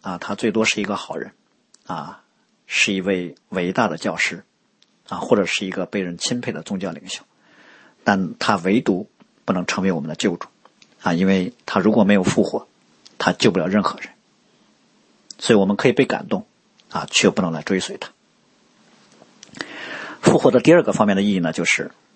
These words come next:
啊，复活胜过了死亡。死亡是这个堕落世界上最强大的力量，啊，任何人在死亡面前，啊，都是无计可施的。这个世界上就没有可以胜过死亡的能力。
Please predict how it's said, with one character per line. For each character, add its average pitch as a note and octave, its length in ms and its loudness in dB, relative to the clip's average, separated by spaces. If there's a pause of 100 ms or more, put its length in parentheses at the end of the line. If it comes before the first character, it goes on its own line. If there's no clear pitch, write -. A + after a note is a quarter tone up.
(220)
啊， D#2+ 320 -4 (240)
复 A#2 220 4
活 - 380 0 (680)
胜 - 260 0
过 E2 140 -2
了 E2 60 -6
死 - 180 -4
亡。 - 160 -14 (2000)
死 - 260 0
亡 C3 160 6
是 C#3 100 0
这 B2+ 100 4
个 A#2+ 80 4
堕 B2+ 140 6
落 A2 100 4
世 - 160 0
界 G2 120 2
上 F#2 200 0
最 - 160 2
强 - 220 -4
大 F#2 100 -4
的 E2 120 -6
力 F2 120 -6
量， - 160 -14 (540)
啊， F2 140 -6
任 D3+ 200 2
何 - 160 -6
人 E2+ 200 -6
在 F#2+ 160 -6
死 - 160 -8
亡 D#2 140 -8
面 F#2+ 180 -6
前， - 180 -12 (460)
啊， E2+ 160 -8
都 G#2+ 160 4
是 - 280 -2 (100)
无 G2 100 -8
计 F#2+ 140 -8
可 - 160 -6
施 - 180 -4
的。 - 120 -18 (920)
这 A#2+ 100 2
个 A#2 60 4
世 - 100 2
界 A#2 80 2
上 G#2 120 0
就 G2+ 100 -4
没 A#2 100 0
有 B2+ 60 -2 (140)
可 A#2 120 -2
以 A2 40 0
胜 - 160 -4
过 G2 100 0
死 - 140 -8
亡 E2+ 100 -8
的 F2+ 100 -8
能 E2+ 200 -10
力。 - 100 -12